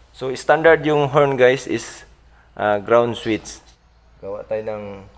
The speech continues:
horn switch. Ito yung symbol ng horn switch. Mayroon siyang spring. So,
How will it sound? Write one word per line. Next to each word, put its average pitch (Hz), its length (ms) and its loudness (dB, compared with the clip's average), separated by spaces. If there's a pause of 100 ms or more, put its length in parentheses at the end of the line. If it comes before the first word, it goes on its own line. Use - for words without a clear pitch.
(160)
horn 107 240 -8
switch. - 320 -18
Ito - 80 -20
yung 113 240 -8
symbol 110 400 -10
ng 107 160 -8
horn 104 320 -12
switch. - 480 -18 (2000)
Mayroon 95 240 -16
siyang 101 160 -16
spring. 101 640 -12 (640)
So, 127 480 -4